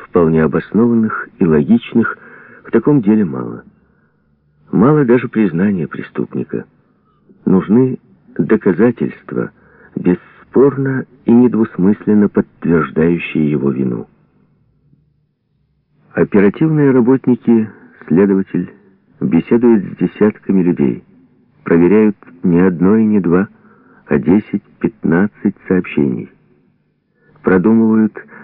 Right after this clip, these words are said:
не один десяток фактов, догадок и предположений. Вновь и вновь исследуют все, что имеет отношение к убийству.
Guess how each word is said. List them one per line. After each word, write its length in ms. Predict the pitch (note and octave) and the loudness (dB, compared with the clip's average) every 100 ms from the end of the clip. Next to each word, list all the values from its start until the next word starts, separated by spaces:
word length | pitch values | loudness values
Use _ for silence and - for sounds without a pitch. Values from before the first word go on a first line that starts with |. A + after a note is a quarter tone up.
| - | -4
не 100 | E2+ | 0
один 320 | F2 F2+ A#2+ | 2 2 2
десяток 480 | A2 A2+ G#2+ G#2 G2+ | 2 0 0 -2 -4
фактов, 520 | - F#2+ F#2+ - G2+ F#2 | -2 -2 -2 -4 -4 -2
догадок 680 | F#2 E2+ F2+ F2+ - - - | -2 0 0 -2 -6 -16 -6
и 80 | F#2 | -4
предположений. 880 | - F2+ - E2 E2 D2+ C#2+ A#1 - _ _ _ _ _ _ _ _ - | -2 -4 -2 -2 0 0 -2 -4 -12 _ _ _ _ _ _ _ _ -8
Вновь 440 | C2 C#2+ A2 B2 - | -2 2 2 0 -4
и 80 | B2 | -2
вновь 340 | A#2+ A#2 A#2 A#2 - - | 2 4 2 0 -8 -2
исследуют 800 | A2+ - - - G#2 A2+ A2+ - | -2 -2 -12 -2 0 2 0 -2
все, 340 | - - G#2+ | -10 -2 -2
что 240 | A#2 - G#2+ | 0 -2 2
имеет 260 | G2 G2 | 2 0
отношение 540 | F#2 - E2+ E2+ D#2+ D#2+ | -2 -2 -2 -4 -4 -4
к 80 | |
убийству. 640 | D2+ C#2 C2+ - - - | -4 -4 -6 -10 -16 -16